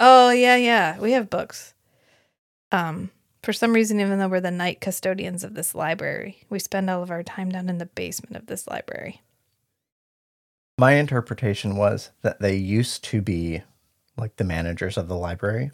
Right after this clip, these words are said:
Speaker 1: Yeah.
Speaker 2: But when the Russians came in, they, they all got put on, like, manual labor jobs.
Speaker 1: Yeah.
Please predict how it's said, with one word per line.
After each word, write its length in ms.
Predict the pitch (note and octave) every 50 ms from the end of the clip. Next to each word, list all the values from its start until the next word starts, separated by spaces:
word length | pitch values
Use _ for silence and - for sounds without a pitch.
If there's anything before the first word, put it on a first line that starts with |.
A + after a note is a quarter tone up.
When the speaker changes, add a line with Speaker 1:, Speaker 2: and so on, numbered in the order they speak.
| _
Speaker 1:
Yeah. 300 | B3 A3+ G3+ F3+ F3 F3 - - - _ -
Speaker 2:
But 500 | B2+ A2+ G#2 G#2 A2+ G2 F2 - - - - _ _ _ _ _ _ _ _ -
when 220 | - A2 G2 F2
the 100 | F2+ F2
Russians 360 | F#2+ F#2+ F#2 - F2+ F2 F2+
came 240 | - - F2+ E2 E2
in, 260 | E2+ D#2+ E2 E2+ - - _ _ _ _ _ _ _ _ _ _ _ _ _ _ _ -
they, 420 | F2 E2 D#2+ D#2+ D#2 D#2 E2 - _ _ _ _ _ _ _ _ _ _ _ _ _ _ _ _ _ _ _ _ _ -
they 100 | A#2 F#2
all 160 | E2 F2 E2+
got 160 | - - -
put 140 | - - E2+
on, 160 | E2 D#2+ D#2
like, 180 | D2 D2 D2+ -
manual 360 | - E2 D2+ D2 D#2+ D2 C#2+
labor 220 | D2+ D#2 D2+ - -
jobs. 380 | - - - - D#3 - - - - -
Speaker 1:
Yeah. 280 | - G#3+ F#3 D#3 D3 F3+